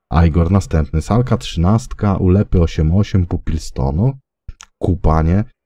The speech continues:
No ja później wyrzucam tych ludzi, jak już nie ma kogo wyrzucić z nieaktywnych, ale to się zdarza naprawdę rzadko.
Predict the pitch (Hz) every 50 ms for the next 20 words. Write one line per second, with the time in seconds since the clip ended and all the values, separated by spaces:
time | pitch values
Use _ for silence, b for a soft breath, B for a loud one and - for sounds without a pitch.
0 | _ - 98 101 117 135 131 208 214 226 208 165 131 120 135 143 - 143 120 104
1 | - 90 - 92 101 117 123 135 127 110 104 - - - - - 98 104 123 117
2 | 123 117 - - - 110 113 113 95 90 92 85 98 - - - - - - -
3 | 90 90 95 92 85 - - 113 107 101 95 87 - - 87 85 85 82 - 85
4 | - - 90 85 85 85 85 85 98 95 92 90 87 85 - 110 110 104 90 90
5 | 82 78 78 71 71 - - - 90 107 131 127